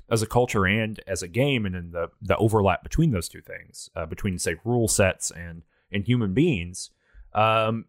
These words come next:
in all those places, right? People are talking about stuff, uh, that, that show up in, in terms of ludology, narratology, sometimes in very stark ways,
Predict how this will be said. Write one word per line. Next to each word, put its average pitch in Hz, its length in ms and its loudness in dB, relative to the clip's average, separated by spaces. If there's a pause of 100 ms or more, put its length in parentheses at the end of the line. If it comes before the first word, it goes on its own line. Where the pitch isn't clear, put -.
(100)
in 214 120 6
all 320 100 8
those 226 180 4
places, 82 380 -8
right? 127 280 2
People 131 240 -2
are 120 140 -2 (100)
talking 147 340 2
about 110 320 0
stuff, 107 400 2 (320)
uh, 90 380 -2
that, 110 220 2 (120)
that 104 180 -4
show 196 300 4
up 139 340 4
in, 110 220 -4
in 107 160 -8
terms 95 400 -6
of 90 420 -2 (280)
ludology, 135 440 4
narratology, 101 680 -2
sometimes 95 400 -6
in 87 80 -14
very 85 180 -6
stark 135 400 2
ways, 113 400 0